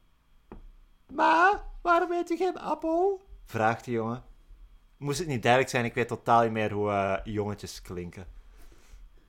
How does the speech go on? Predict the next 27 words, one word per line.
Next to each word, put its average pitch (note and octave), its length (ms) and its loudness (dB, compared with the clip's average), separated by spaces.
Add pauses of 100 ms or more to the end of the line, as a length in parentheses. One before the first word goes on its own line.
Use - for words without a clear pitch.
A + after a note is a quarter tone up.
(280)
"Een, G2+ 200 -4 (680)
een C3 220 -6
appel?" G#3 600 4
vraagt B2 260 4
zijn B2+ 200 0
moeder. C#3 340 0 (240)
"Waarom D3 280 4
zou C3+ 120 6
ik - 60 -2
een A#2+ 180 -2
appel G3+ 320 10
moeten C3+ 240 0
eten?" G#2 480 -2 (1800)
"Tegen A3+ 320 4
de, G3+ 460 -4
tegen F4+ 380 0
de - 60 -6
vaak, A3 360 4
mama. G#3+ 540 2 (200)
Je A3 120 -4
weet A#3 240 4
wel, G3 340 2 (100)
een G3 160 -8
appel A#3+ 340 2
tegen A3 280 2
de G#3+ 100 0
slaap." D#4 640 0